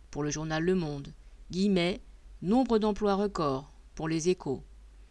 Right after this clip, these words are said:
La grande presse n'est pas avare de superlatifs,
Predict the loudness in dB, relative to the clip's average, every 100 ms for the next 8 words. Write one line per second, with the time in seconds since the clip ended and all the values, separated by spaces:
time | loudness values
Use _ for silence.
0 | -20 -20 -2 0 4 4 2 2 2 2
1 | 2 2 4 2 4 2 4 4 2 -4
2 | 0 2 2 0 -2 -4 -2 0